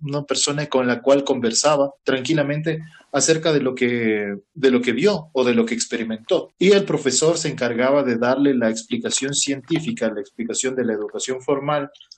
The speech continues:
acorde a las preguntas que le hacía el niño, ¿no? Entonces, esto me parece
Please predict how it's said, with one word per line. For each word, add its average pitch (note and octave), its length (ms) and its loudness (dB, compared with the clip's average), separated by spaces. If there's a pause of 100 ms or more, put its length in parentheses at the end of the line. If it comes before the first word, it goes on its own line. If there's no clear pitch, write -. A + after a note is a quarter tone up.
acorde D#3+ 540 2
a B2+ 100 4
las A2+ 280 0
preguntas A#2+ 580 0
que A2 100 -8
le G#2+ 100 -4
hacía G#2+ 300 -2
el G#2 100 -4
niño, A#2+ 340 -4
¿no? F#2+ 240 -10
Entonces, D3 340 -2
esto E3+ 220 2
me F#3+ 120 0
parece D#3+ 460 -2